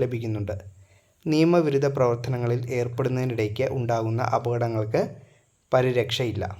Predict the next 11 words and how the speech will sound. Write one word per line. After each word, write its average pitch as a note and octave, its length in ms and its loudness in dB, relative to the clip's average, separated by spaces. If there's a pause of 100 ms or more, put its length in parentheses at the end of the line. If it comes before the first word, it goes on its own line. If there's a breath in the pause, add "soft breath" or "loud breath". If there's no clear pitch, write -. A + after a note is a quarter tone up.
(420 loud breath)
ഇനി C#3 140 2 (200)
ജി B2+ 100 -4 (140)
പി D#3 120 0 (220)
എ - 20 2 (180)
എസിൻ്റെ B2 520 -2 (140)
ആനുകൂല്യങ്ങൾ B2 680 0
എന്തൊക്കെയാണെന്ന് A#2 520 -2
നോക്കാം. G#2+ 260 -6 (920 soft breath)
അപകട C3+ 380 4
മരണമാണെങ്കിൽ A#2+ 580 -2 (120)
പത്ത് - 200 0